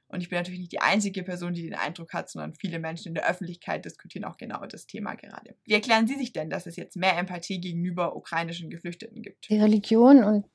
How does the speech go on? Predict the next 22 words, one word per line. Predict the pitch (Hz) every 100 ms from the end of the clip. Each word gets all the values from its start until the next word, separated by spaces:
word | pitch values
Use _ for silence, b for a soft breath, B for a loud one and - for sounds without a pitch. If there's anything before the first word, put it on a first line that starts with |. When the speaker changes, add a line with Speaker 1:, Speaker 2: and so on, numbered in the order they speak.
| -
Speaker 2:
die | -
Kultur, | - 208 202 - 240 247
die | 214 208
uns | 214 202 - - -
bekannter | 196 - 254 294 285 180
ist, | 175 - -
einfach | 175 - 170
die, | - 170 - 196
die | 202
osteuropäische | 196 - 175 196 190 185 180 - 185 165 -
Kultur. | 190 - 208 185
Und | - - B B B
ich | -
weiß | 208 -
nicht, | 196 -
wie | 190
weit | 208 208
sich | 208
die | - 190 - -
ukrainische | - - - 202 233 247 208
von | - 202 196
der | 190